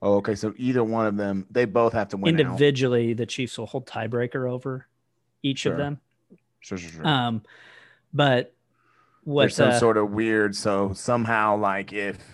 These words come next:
Speaker 1: if
Speaker 2: Yeah, it's a strength, it becomes a strength of schedule, strength
Speaker 1: like,
Speaker 2: of
Speaker 1: if,
Speaker 2: victory.
Speaker 1: if somehow the Jets beat Cleveland or some nonsense, or, like, if so-, something would happen where then it would flip the, so it goes that deep.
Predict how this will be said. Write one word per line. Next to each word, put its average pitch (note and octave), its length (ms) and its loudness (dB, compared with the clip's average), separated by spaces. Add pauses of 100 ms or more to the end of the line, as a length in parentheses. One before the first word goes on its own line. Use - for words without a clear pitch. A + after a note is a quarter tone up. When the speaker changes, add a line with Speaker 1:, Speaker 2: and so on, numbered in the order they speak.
(160)
Speaker 1:
if G3 260 -4
Speaker 2:
Yeah, B2+ 260 2 (180)
it's F3+ 240 -2
a F3 80 4
strength, G#3 320 2
it F3 160 2
becomes F3+ 300 0
a B2 60 -2
strength D#3+ 360 0
of C3 100 0
schedule, C#3 340 2
strength C#3 300 0
Speaker 1:
like, A#2+ 140 2
Speaker 2:
of A2 60 -4
Speaker 1:
if, A2+ 40 2
Speaker 2:
victory. C#3+ 360 4
Speaker 1:
if - 100 -12 (500)
somehow B2+ 360 4
the A2 100 2
Jets A2 340 2
beat G#2+ 200 -4
Cleveland G2+ 580 0
or G2 60 -2
some G2+ 300 0
nonsense, G2 720 -2
or, F#2+ 200 2
like, F#2+ 340 -2
if F#2+ 140 -6
so-, G2+ 260 0
something C3+ 440 2
would A#2 120 4
happen A2 460 0
where G#2 220 2
then G#2 560 -2
it G2+ 120 -4
would F#2+ 180 -2
flip A2 500 -2
the, F#2+ 260 0
so G#2 200 2
it G2+ 100 0
goes G#2 240 2
that F#2+ 260 -2
deep. F#2+ 300 -6